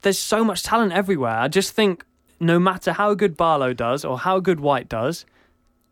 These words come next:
there's not that big, big pin-up central focus, somebody that's really gonna lead that line up top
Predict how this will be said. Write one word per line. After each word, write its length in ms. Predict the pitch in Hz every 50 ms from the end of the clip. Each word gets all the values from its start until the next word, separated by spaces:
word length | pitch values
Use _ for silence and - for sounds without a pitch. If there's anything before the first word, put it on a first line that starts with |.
| _ _ _ _
there's 220 | - 170 175 160
not 220 | 180 185 190 190
that 380 | 185 180 165 170 165 143 - _
big, 340 | - 214 208 190 170 139 -
big 320 | - 185 175 156 147 - -
pin-up 340 | - 190 185 170 156 143
central 600 | - - - - 190 185 175 165 - 175 170 165
focus, 520 | 156 - - 175 160 156 135 - - 139 135
somebody 480 | - - 170 165 160 151 151 151 147
that's 220 | 143 143 143 143 -
really 480 | 143 139 143 160 185 190 180 170 170 160
gonna 200 | 151 156 151 147
lead 260 | 147 156 151 151 143
that 180 | 143 135 131 139
line 360 | 139 143 139 135 131 131 131
up 180 | 127 127 -
top 360 | - - 147 127 113 110 -